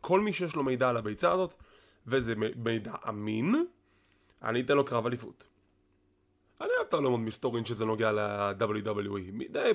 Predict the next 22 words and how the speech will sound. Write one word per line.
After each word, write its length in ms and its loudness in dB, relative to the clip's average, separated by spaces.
פעם 340 4
הם 60 2
עושים 320 0
איזשהו 260 0
תעלומת 400 2
מסתורין 480 -4
כזו 220 -2
או 80 0
אחרת, 420 -2
מי 140 2
הרביץ 340 0
למי, 480 2
מי 160 0
דרס 400 -4
את 120 -8
מי, 420 2
מי 440 2
החביא 280 0
ביצה, 580 4
מי 140 2
גנב 300 2
ביצה. 300 -2